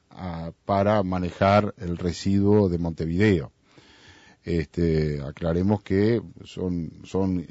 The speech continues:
los incineradores son, tienen una capacidad limitado a la, a la, a lo que, lo que decimos es que esta solución nuestra es totalmente complementaria en caso de que, eh, por ejemplo, Montevideo adoptase este sistema,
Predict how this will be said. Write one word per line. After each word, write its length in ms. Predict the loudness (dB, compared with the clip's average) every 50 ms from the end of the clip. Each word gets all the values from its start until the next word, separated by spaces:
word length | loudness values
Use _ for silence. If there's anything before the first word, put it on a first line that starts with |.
| -14 -10
los 160 | -8 -6 -6 -6
incineradores 560 | -4 -4 -2 2 4 6 6 6 6 4 2
son, 240 | 2 -2 -2 -2 0
tienen 220 | 0 0 2 2
una 180 | 2 2 2 0
capacidad 560 | -2 -2 -2 -2 -4 -2 -2 0 2 2 2
limitado 880 | 2 0 2 0 0 0 2 4 6 6 6 6 6 6 4 4 4
a 80 | 4 2
la, 180 | 4 4 2 2
a 240 | 2 -2 -4 -4
la, 120 | -2 -2 -2
a 280 | -4 -6 -6 -6 -4
lo 140 | -4 -4 -6
que, 80 | -10 -14 -20 _ -20 -20 -20 -20 -20 -20 -20 -20 -20 -20 -20 -20 -20 -20 -20 _ _ _ _ -2
lo 160 | -2 0 2
que 80 | 4 4
decimos 480 | 4 6 6 6 6 6 6 6 4
es 100 | 2 0
que 260 | 0 0 0 0 0 0 _
esta 320 | 2 2 4 4 2 2
solución 480 | 4 4 4 4 4 4 2 2 4 4
nuestra 400 | 4 4 2 2 0 0 0 0
es 220 | 0 -2 -4 -4 -6 0
totalmente 600 | _ 2 6 6 6 6 6 6 4 4 2 0
complementaria 1080 | 0 2 2 2 2 4 4 4 4 6 6 4 2 4 6 6 6 6 6 4 2 2
en 80 | 0 0
caso 460 | 0 0 0 0 -2 -2 -2 0 0
de 140 | 0 0 -2
que, 300 | 0 2 2 2 2 0 -6 -14 -20 -20 -20 -20 _ _ _ _
eh, 140 | -10 -10 -6 -2
por 160 | 0 0 2
ejemplo, 360 | 2 2 2 4 4 4 6
Montevideo 720 | 6 6 6 6 6 6 6 6 6 6 4 4 6 6
adoptase 640 | 6 6 4 2 0 4 4 6 6 6 4 0 -4
este 240 | -6 -4 -6 -8 -8
sistema, 640 | -6 -10 -12 -8 _ -4 -4 -2 -4 -4 -6 -8